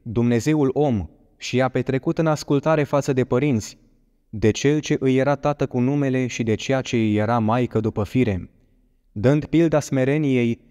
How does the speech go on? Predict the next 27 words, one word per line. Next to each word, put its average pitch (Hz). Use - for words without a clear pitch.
oamenilor 127
căzuți 120
din 120
pricina 151
trufiei 143
și 131
a 123
neascultării 120
pricinuite 113
de 107
aceasta. 101
Anii 139
bărbăției 151
Domnul 165
și-a 151
închinat 147
propovăduirii 135
Evangheliei, 113
peregrinând 143
din 139
cetate 139
în 131
cetate, 123
din 104
sat 131
în 127
sat, -